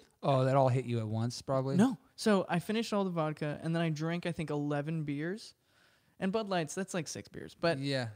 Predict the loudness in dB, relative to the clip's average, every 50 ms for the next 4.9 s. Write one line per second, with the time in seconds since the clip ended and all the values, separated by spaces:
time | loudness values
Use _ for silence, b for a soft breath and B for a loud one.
0 | -10 -8 -2 -2 0 -2 -2 -6 -14 -16 -16 -14 -10 -6 -6 -4 -4 -4 -6 -6
1 | -6 -6 -4 -4 -4 -6 -6 -6 -6 -6 -8 -8 -12 _ _ _ _ -12 -8 -6
2 | -4 -4 -4 -4 -6 -8 -10 _ _ _ -20 -20 -20 _ -8 -6 -4 -4 -6 -2
3 | _ 0 2 2 2 -2 -2 -2 -4 -6 -4 0 0 0 2 2 0 0 0 0
4 | 0 0 0 -2 -4 -4 -4 -4 -4 -4 -4 -4 -4 -4 -4 -4 -6 -10